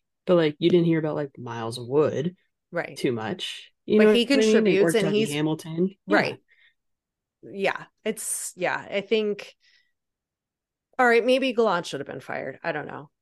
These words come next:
Speaker 2: What do you, if you have all this
Speaker 1: <laughs>
Speaker 2: talent and you can't fucking figure out how to get them to work together, then yeah, you're out. I mean,
Speaker 1: I
Speaker 2: if
Speaker 1: mean, but he, look how
Speaker 2: I
Speaker 1: much,
Speaker 2: don't
Speaker 1: well,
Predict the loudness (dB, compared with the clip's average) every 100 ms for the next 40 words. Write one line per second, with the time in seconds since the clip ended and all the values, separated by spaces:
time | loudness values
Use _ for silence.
0 | _ 0 2 0 2 4 6 6 6 4
1 | 2 2 4 4 4 4 2 0 0 0
2 | 0 -2 -2 -2 0 4 4 4 2 0
3 | 0 0 -2 -2 0 0 0 2 2 2
4 | 2 0 0 -2 -4 -4 -2 -2 -2 -8
5 | _ _ -4 -4 -6 -8 -6 0 6 6
6 | 6 2 -2 2 2 2 2 2 0 0
7 | -2 0 -2 -4 -6 -12 -8 -8 -10